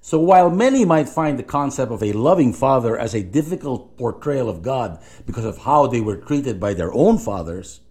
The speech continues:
I was blessed by circumstances to fully accept it. But I completely and fully understand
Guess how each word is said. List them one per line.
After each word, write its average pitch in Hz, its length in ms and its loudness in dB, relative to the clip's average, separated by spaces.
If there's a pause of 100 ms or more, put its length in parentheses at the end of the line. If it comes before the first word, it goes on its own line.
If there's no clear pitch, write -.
(1000)
I 175 180 0
was 196 240 -2
blessed 135 480 -2
by 95 140 -4
circumstances 107 960 -6 (220)
to - 80 -10
fully 113 400 -2
accept - 420 -8
it. - 140 -18 (920)
But 151 160 0
I 185 120 4
completely 180 680 -2
and 131 140 -2
fully 202 380 0
understand 135 680 -4